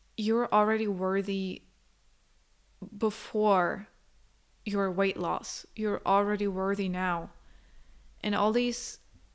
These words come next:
things that you wanna do because you wanna lose weight so fast, you do them because you associate being skinny with being worthy, right?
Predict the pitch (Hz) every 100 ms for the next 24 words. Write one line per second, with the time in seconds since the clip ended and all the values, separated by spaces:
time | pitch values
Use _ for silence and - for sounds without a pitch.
0 | - - _ - - 226 233 226 196 -
1 | 202 202 196 202 196 185 208 247 233 196
2 | - 202 185 190 185 180 - - - _
3 | 202 208 208 196 190 185 214 262 202 180
4 | - 180 170 175 - - 214 214 254 254
5 | 208 196 208 190 190 185 - - _ 202
6 | 196 208 208 214 202 202 190 - - 208
7 | 202 190 185 - _ _ _ - 196 190
8 | - 190 175 180 220 214 - 208 - _
9 | _ _ _ _ _ _ _ _ _ _
10 | - - 190 214 -